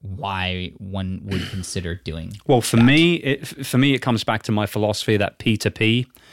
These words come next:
Speaker 2: relationship building philosophy, which I know I've discussed on the show before, but, uh, for a, a little bit of a recap for anybody that hasn't listened in on our pers-,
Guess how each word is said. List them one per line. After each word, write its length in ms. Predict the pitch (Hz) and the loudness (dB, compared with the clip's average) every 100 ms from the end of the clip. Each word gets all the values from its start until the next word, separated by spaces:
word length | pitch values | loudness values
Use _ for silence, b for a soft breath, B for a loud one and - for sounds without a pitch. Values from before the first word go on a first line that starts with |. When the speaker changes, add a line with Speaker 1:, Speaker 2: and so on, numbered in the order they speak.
| B B - | B B -2
Speaker 2:
relationship 640 | 101 98 104 - 113 135 | 0 2 2 2 2 2
building 300 | 117 117 120 | 4 4 4
philosophy, 420 | - 123 127 131 | 4 2 2 2
which 200 | 104 98 | 0 2
I 40 | 104 | 2
know 140 | 107 | 2
I've 80 | 98 | 2
discussed 420 | 101 - 104 - | 0 0 0 2
on 120 | 107 | 0
the 80 | 95 | 0
show 200 | - 107 | 2 2
before, 380 | 101 95 110 107 | 2 2 2 4
but, 160 | 110 - | 2 -4
uh, 140 | 85 | -10
for 300 | 98 110 101 | -4 2 2
a, 140 | 101 104 | 2 2
a 20 | |
little 160 | 110 107 | 2 4
bit 140 | 101 | 2
of 60 | 95 | 2
a 40 | |
recap 520 | 92 104 - 113 110 B B B B | 2 2 2 -2 -2 B B B B
for 120 | - | 0
anybody 300 | 104 98 101 98 | 2 4 4 2
that 140 | 95 | 2
hasn't 300 | 101 98 104 | 0 -2 -2
listened 380 | 101 98 101 95 | 0 0 0 2
in 140 | 101 | 2
on 140 | 104 92 | 2 0
our 140 | 85 | -2
pers-, 420 | - 98 90 - | 0 0 0 -2